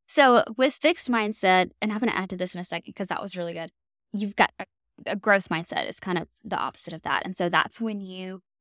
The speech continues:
you know and believe that your gifts and abilities can be further developed.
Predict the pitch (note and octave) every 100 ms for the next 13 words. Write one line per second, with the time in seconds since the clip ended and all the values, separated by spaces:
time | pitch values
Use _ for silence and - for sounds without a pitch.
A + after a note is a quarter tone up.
0 | _ _ _ _ _ G#3 G3 G3 - G3
1 | F#3 G3 G#3+ A#3 G#3+ F3 D#3+ C4 - -
2 | _ - G3 F#3 G3+ G3 F#3 F#3 F3+ F#3
3 | F#3+ G3 F#3 - - - F#3+ F3 F3 F3
4 | F3 E3+ - - G3 E3 E3 D#3 - F3+
5 | - C#2+ - -